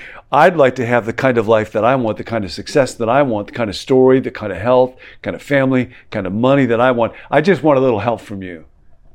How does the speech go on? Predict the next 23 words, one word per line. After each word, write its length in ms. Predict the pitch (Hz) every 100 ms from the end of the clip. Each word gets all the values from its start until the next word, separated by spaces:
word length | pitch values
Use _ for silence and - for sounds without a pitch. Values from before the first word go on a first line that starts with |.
| _ - - _ - - - - -
But 160 | 120 113
God 280 | 131 117 110
cannot 400 | - 131 131 127
be 140 | 123
approached 560 | 110 - 117 113 107 -
on 180 | 113 101
these 240 | 104 95 -
terms. 600 | 95 82 82 - - - _ _ _ _ _ _ _ - -
Dallas 320 | 127 117 107
writes 200 | 120 110
on 80 | 107
page 340 | - 110 98
two 160 | - 127
forty-three, 800 | - - 104 101 98 87 82 82 - _ _ - _ _ - - _ _ _ _ - - - - - -
"Now, 420 | 127 123 101 98 - _ - - - -
being 360 | 101 139 160 160
a 40 |
disciple 720 | 120 113 - 131 127 107 104 110
or 160 | 104 104
an 60 |
apprentice 560 | 95 - 143 143 139 -
of 180 | 135 107
Jesus 540 | 113 95 95 85 -